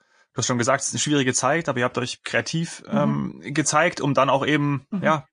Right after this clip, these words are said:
Speaker 1: ähm, was zu machen und trotzdem weiterzumachen und dann sowas eben zur Verfügung zu stellen.
Speaker 2: Ja, absolut, weil das ist eine, also es ist wirklich eine riesen,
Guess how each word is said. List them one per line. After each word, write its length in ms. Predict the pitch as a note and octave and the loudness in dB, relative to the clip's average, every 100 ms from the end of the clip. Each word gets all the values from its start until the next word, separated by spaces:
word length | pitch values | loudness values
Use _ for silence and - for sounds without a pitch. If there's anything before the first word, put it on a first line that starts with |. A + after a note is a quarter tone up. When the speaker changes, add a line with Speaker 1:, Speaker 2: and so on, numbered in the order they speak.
| _ | _
Speaker 1:
ähm, 420 | A2 C3 C3 B2+ - | -4 -2 -2 -4 -4
was 260 | B2+ C#3 | 0 2
zu 80 | - | 2
machen 340 | C#3+ F3+ D#3+ C#3+ | 2 2 2 0
und 180 | B2+ - | -2 -2
trotzdem 500 | - E3 - D#3 C3 - - - | -2 0 2 0 0 -6 -20 -6
weiterzumachen 720 | - F3+ G3+ D3+ B2+ B2 C3+ C#3+ | 2 4 4 2 2 2 0 0
und 120 | C3 | 0
dann 120 | C3 | 0
sowas 340 | D3 D3 C#3 | 2 2 2
eben 200 | B2+ C#3 | -2 -2
zur 120 | C3 C3+ | -2 -2
Verfügung 360 | C3 G#3 F#3 | -2 -2 -4
zu 100 | - | -4
stellen. 260 | G#2+ G#2+ A#2 _ _ _ _ _ _ | -6 -6 -8 _ _ _ _ _ _
Speaker 2:
Ja, 240 | G#3+ A3+ C#4 | -4 0 0
absolut, 480 | C#4 C#4 D4 A#3 | 0 0 0 0
weil 140 | A3+ G#3+ | 2 2
das 100 | A3 | 0
ist 180 | - - | -4 -2
eine, 220 | A#3+ G#3 | -2 -2
also 200 | - G#3+ | -2 0
es 140 | A#3 A3+ | 0 -2
ist 340 | A#3+ - G#3 | -6 -6 -4
wirklich 520 | B3+ D#4 D#4+ C4+ B3 | -2 -2 -2 -6 -4
eine 240 | A#3+ A#3+ A3+ | -2 -2 -2
riesen, 640 | B3 C#4 C#4 C4+ B3+ A#3+ | -4 -2 -2 0 0 -2